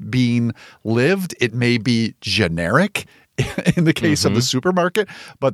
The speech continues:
Speaker 1: this is nevertheless where these people live their lives.
Speaker 2: That's right. I think this is really a gorgeous film,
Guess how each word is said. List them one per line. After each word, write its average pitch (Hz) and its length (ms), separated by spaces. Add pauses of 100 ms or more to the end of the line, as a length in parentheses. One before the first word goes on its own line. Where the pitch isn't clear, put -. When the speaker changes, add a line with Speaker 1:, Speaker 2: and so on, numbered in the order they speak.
Speaker 1:
this 117 240
is 131 180
nevertheless 120 680
where 110 160
these 110 160
people 101 320
live 90 160
their 85 160
lives. - 480
Speaker 2:
That's 127 160
right. 196 180
I 147 100
think 202 200
this 175 180
is 147 160
really 107 420 (120)
a 113 80
gorgeous 104 680
film, 107 380